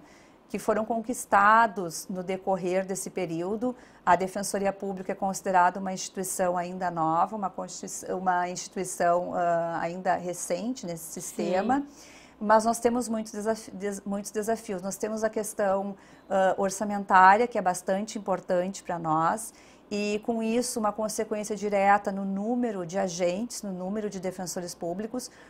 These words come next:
Speaker 1: Hoje nós temos quatrocentos e quatro defensores públicos, ah, atuando,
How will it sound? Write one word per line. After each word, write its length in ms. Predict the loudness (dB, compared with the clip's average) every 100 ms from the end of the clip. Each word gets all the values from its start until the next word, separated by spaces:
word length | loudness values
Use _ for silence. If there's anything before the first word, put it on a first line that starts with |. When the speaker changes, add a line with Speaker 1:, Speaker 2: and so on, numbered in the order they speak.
| -6
Speaker 1:
Hoje 300 | 0 2 2
nós 180 | -2 -4
temos 320 | -4 -4 -6
quatrocentos 800 | -2 0 0 -4 -2 -2 -4 -12
e 40 |
quatro 680 | -10 4 6 6 2 -6 -16 -10
defensores 640 | -8 -6 -6 -6 -6 -6 -8
públicos, 720 | -8 -8 -8 -8 -8 -8 -4
ah, 300 | -2 0 -2
atuando, 800 | -4 -4 -2 0 0 -2 -4